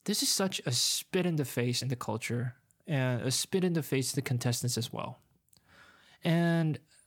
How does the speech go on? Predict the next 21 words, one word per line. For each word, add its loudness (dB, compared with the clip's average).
I 4
have 0
been 2
the 2
biggest 0
proponent 0
of -2
Yamta -2
until -2
now. -8
People, 0
there 0
are 2
lots 0
of -2
instances -2
where -4
people -8
misconstrued -4
him. -4
Um, -4